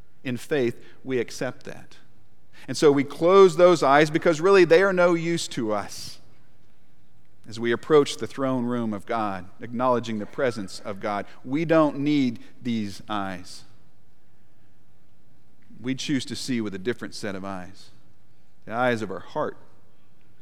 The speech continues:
spiritual eyes, the eyes of faith.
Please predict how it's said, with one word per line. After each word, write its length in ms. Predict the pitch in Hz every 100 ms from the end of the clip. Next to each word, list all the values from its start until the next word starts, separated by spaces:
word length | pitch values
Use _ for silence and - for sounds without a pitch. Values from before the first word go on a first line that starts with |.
| - -
spiritual 600 | - - 170 123 - 95
eyes, 440 | 90 85 92 - - - -
the 140 | 117 -
eyes 520 | 123 131 123 110 - - - - -
of 140 | 98
faith. 420 | - - 123 92